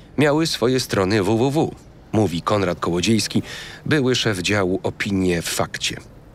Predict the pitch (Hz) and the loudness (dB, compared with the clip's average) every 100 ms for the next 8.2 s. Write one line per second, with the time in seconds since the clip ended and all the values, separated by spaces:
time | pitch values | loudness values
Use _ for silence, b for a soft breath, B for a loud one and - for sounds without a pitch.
0 | - 147 165 127 107 - 87 85 85 - | -4 0 2 2 0 0 -2 0 -2 0
1 | 120 110 127 - 107 - 101 127 165 - | 2 2 0 0 -2 -2 -2 0 0 -4
2 | - 190 131 117 - 98 - 85 - - | -2 0 2 0 0 -2 -2 -4 -2 -2
3 | 76 - - - - - - - - - | -2 -2 -6 -6 -14 -20 -20 -20 -20 -20
4 | - - - - - 135 143 226 233 - | -20 -20 -20 -20 -2 0 2 0 0 0
5 | 151 123 147 - 120 - 165 180 - 98 | 0 2 0 0 -2 0 -2 -2 -2 -2
6 | 80 - - - - - - 180 170 165 | -4 -6 -20 -20 -20 -16 -4 0 0 0
7 | - 147 123 113 113 104 123 202 92 71 | 0 0 2 2 2 0 0 0 -2 -4
8 | 85 - | -4 -8